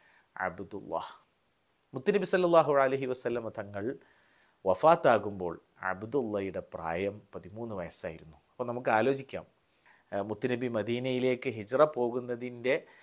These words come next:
മൂന്ന് വർഷങ്ങൾക്ക് മുമ്പാണ് അബ്ദുല്ലാഹ് ഇബ്നു അബ്ബാസ് റളിയല്ലാഹു അൻഹു ജനിക്കുന്നത്. അപ്പോൾ മുത്തുനബി വഫാത്താകുമ്പോൾ പതിമൂന്ന് വയസ്സ്,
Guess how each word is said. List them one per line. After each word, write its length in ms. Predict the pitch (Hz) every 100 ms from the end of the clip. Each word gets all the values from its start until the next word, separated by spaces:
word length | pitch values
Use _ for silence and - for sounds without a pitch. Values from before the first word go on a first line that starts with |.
| - _ -
മൂന്ന് 300 | 104 139 190
വർഷങ്ങൾക്ക് 600 | 175 - 180 180 190 190
മുമ്പാണ് 360 | 190 180 180 165
അബ്ദുല്ലാഹ് 800 | 147 123 127 143 143 147 131 127
ഇബ്നു 500 | 120 127 123 120 120
അബ്ബാസ് 440 | 110 107 107 -
റളിയല്ലാഹു 520 | 101 101 98 98 98
അൻഹു 180 | 95 95
ജനിക്കുന്നത്. 640 | 90 92 87 92 87 76 - _ _ _ _ _ _
അപ്പോൾ 160 | - 107
മുത്തുനബി 460 | 107 - 123 123
വഫാത്താകുമ്പോൾ 800 | 127 107 139 151 160 147 147 143 131
പതിമൂന്ന് 400 | 117 120 151 147
വയസ്സ്, 580 | 123 107 - 113 131